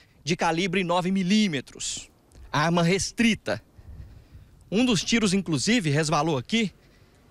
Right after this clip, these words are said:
bem no muro desta casa. As pessoas que moram lá dentro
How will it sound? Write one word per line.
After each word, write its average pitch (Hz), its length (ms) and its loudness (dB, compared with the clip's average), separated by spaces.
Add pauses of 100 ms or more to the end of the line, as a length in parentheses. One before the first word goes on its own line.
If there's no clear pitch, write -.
(520)
bem 180 140 2
no 226 140 4
muro 196 260 0
desta 180 380 0
casa. 127 420 0
As 117 80 -4
pessoas 180 420 0
que - 120 -2
moram 165 340 2
lá 143 100 2
dentro 165 440 -2